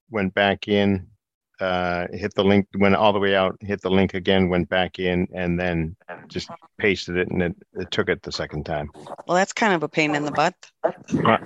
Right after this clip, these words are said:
Speaker 1: yeah. I don't, yeah, I, I don't know why it didn't work the first time for you.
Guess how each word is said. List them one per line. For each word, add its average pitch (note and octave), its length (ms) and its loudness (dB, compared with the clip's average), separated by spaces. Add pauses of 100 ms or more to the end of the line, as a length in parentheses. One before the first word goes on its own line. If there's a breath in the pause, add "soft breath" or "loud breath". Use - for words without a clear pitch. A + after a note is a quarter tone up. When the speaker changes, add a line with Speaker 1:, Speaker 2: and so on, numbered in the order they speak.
(360)
Speaker 1:
yeah. - 1300 -4 (280)
I A2 100 4
don't, C3 260 6
yeah, B2 240 6
I, G#2 180 4
I A#2 40 2
don't A#2+ 200 6
know A#2 120 6
why G#2 600 4 (320)
it G#2 100 -4
didn't F#2+ 240 4
work F2+ 200 0
the - 60 -20
first - 280 -6
time E2+ 200 2
for E2 200 -4
you. D2+ 180 -2